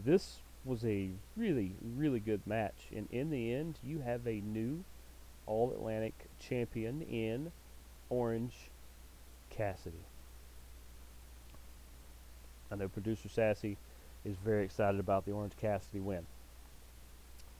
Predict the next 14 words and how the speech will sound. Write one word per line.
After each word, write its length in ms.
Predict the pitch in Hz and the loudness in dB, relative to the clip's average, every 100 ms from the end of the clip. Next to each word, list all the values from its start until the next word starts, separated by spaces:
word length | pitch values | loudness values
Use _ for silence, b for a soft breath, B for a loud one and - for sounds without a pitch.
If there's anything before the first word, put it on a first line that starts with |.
| - - - - - - - - | -14 -14 -14 -14 -14 -14 -8 6
Uh, 280 | 139 139 143 | 12 12 12
we 100 | 143 | 10
go 140 | 175 | 8
to 300 | - 180 165 | 8 6 6
Rampage, 680 | 127 120 135 135 117 101 92 123 | 6 6 6 6 4 4 2 2
where 120 | 117 | 2
the 60 | |
Butcher 360 | 107 151 - 143 | 10 8 10 6
and 100 | 135 | 6
the 40 | |
Blade 560 | 117 131 131 131 131 113 | 4 8 10 10 8 8
with 160 | 120 - - | 6 4 4
the 100 | 117 | 4
Bunny, 380 | 107 110 113 | 6 6 4